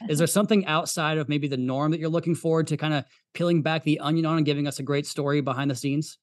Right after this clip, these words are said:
Speaker 2: You know, I'm still digging in and I'm not sure. And I do. That's the whole key is really finding new, fresh
Speaker 1: Mm-hmm.
Speaker 2: stuff. You don't wanna go back. And it's why you watch some of those games, see what the stories have been told,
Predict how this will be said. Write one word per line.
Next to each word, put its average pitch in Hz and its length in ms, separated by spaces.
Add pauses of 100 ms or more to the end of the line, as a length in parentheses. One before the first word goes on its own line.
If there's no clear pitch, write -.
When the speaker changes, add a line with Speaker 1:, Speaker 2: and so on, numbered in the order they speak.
(280)
Speaker 2:
You 240 280
know, 240 180
I'm 233 180
still 277 380
digging 240 360
in 208 200
and 202 160
I'm 208 100
not 220 240
sure. 226 220
And 208 100
I 202 100
do. 220 300
That's - 300
the 466 160
whole 247 220
key 233 260
is 196 160
really 240 320
finding 208 480
new, 226 260
fresh 214 420
Speaker 1:
Mm-hmm. - 180
Speaker 2:
stuff. 196 360 (160)
You 214 140
don't 247 160
wanna 247 220
go 226 160
back. 202 420
And 208 140
it's 196 120
why 202 200
you 208 160
watch 196 240
some - 180
of 196 60
those 196 180
games, 196 300
see 233 160
what 226 160
the 214 40
stories 196 440
have 190 160
been 190 160
told, 196 400